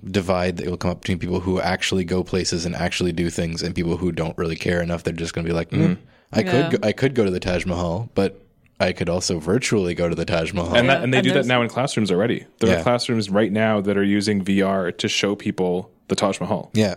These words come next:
Speaker 1: and there, there are people, I'm sure this is sacrilege to somebody, but I cannot imagine why you would go to the Louvre. Like,
Speaker 2: Yeah.
Speaker 1: you can look at,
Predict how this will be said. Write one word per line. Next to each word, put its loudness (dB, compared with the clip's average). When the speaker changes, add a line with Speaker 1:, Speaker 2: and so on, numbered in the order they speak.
Speaker 1:
and 2
there, 4
there 2
are 4
people, 0
I'm 0
sure 2
this -2
is 0
sacrilege 0
to -2
somebody, 0
but -2
I 0
cannot 0
imagine -2
why 0
you 0
would 0
go 2
to 0
the 0
Louvre. -2
Like, 2
Speaker 2:
Yeah. 0
Speaker 1:
you 0
can 2
look 2
at, 0